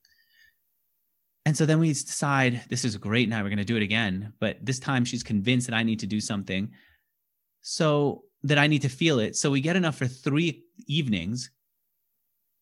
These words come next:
and we basically polish it off in one because it took a long time for anything to affect. Here's the, here's the bottom line. I don't want that. I, I, I don't wanna drink whiskey and then wonder whether it's gonna knock me out or feel like water. I wanna know that there's someone who cares about it and it's an organized system.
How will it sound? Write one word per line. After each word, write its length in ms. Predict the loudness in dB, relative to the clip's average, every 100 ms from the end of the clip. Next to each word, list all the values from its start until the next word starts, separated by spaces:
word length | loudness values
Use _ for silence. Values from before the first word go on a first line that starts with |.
| _ -2
and 100 | 0
we 60 |
basically 400 | 4 2 2 0
polish 420 | 0 0 0 2
it 60 | 0
off 160 | -2 0
in 160 | 0
one 180 | 2 4
because 240 | 4 0
it 120 | -2 -4
took 160 | -4
a 20 |
long 220 | -2 -2 -2
time 240 | 0 0
for 160 | 0 0
anything 400 | 4 4 4 2
to 80 | 0
affect. 260 | -2 -2
Here's 200 | 0 2
the, 120 | 0 0
here's 200 | 0 2
the 40 | 2
bottom 240 | 0 0
line. 300 | -2 -4 -8 _ _ _ _ _ _ _ _ _ -4
I 80 | 0
don't 200 | 0 0
want 240 | -2 -2 0
that. 220 | 0 -2
I, 200 | -4 -4 -8 _ _ _
I, 140 | -2 -2 -4 -14 -6
I 160 | -2
don't 140 | 0 2
wanna 160 | 4
drink 340 | 6 6 6 6
whiskey 420 | 6 6 4 6
and 160 | 6 6
then 400 | 6 4 4 4
wonder 440 | 6 8 8 6
whether 280 | 4 4 2
it's 180 | 2 2
gonna 180 | 2
knock 360 | 4 4 4 4
me 220 | 2 4
out 400 | 6 6 6 4 2
or 200 | 0 0
feel 260 | 2 2
like 220 | 2 0
water. 420 | -2 -2 2 0 0
I 80 | 0
wanna 260 | 2 4
know 300 | 4 4 2
that 160 | 2 -2
there's 200 | -4 -2
someone 280 | -4 2 2
who 80 | 2
cares 300 | 0 -4 -2
about 220 | -2 -2
it 40 |
and 60 | -2
it's 60 | -2
an 60 |
organized 440 | -2 -2 -2 -4 -4
system. 340 | -4 -2